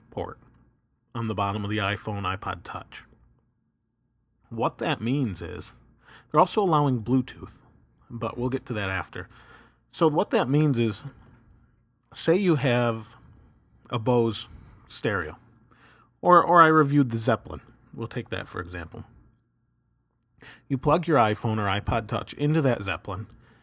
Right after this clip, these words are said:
and instead of just being able to play music, the Zeppelin gives feedback and opens up a screen with an equalizer on it,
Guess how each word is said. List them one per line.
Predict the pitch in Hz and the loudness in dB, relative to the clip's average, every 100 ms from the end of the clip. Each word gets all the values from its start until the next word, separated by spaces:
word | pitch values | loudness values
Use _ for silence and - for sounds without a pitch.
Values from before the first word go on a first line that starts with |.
| _ _ | _ _
and | 131 | -2
instead | 131 127 - 214 | -2 -2 -2 -2
of | 170 | -2
just | 151 | -4
being | 170 156 | -2 0
able | 139 | 0
to | 117 | -2
play | - 139 | -6 -4
music, | 123 139 165 104 - - - _ _ | -2 -2 -2 -6 -10 -20 -20 _ _
the | 120 | -4
Zeppelin | 113 175 - 170 | 0 -2 -2 -4
gives | 127 104 | -4 -4
feedback | - - 214 135 92 95 - - - _ _ _ _ _ _ _ _ - | -8 -6 -6 -4 -4 -4 -10 -20 -20 _ _ _ _ _ _ _ _ -4
and | 117 - | -4 0
opens | 139 147 147 127 | 0 2 0 0
up | 123 - | -2 -2
a | - | -8
screen | - 190 180 139 | -6 -2 0 2
with | 120 | 2
an | 120 | 0
equalizer | 143 - 104 90 87 85 | -2 -2 -2 -2 -4 -8
on | |
it, | - | -8